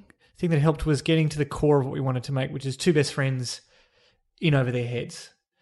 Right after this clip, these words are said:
um, and then having to rely on each other t-, to get through it. So we knew that was the core. And then, you know, whether they were, um,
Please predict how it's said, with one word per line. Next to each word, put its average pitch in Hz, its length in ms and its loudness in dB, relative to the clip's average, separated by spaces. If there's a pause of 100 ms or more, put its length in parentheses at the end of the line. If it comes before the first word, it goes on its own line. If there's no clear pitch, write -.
(640)
um, 127 440 -4
and 151 200 2
then 143 80 4
having 139 240 2
to 127 60 -2
rely 123 240 -2
on 123 80 -6
each 135 160 -12
other - 260 -12 (160)
t-, - 80 -20 (220)
to 151 100 -4
get 143 160 -4
through 151 240 -6
it. - 140 -14
So 185 100 2
we 180 80 6
knew 202 160 6
that 175 140 4
was 139 140 2
the 143 80 -2
core. 135 600 0
And 165 120 0
then, 151 280 0
you 151 80 2
know, 139 100 4
whether 151 240 8
they 135 160 8
were, 127 400 4
um, 123 520 -2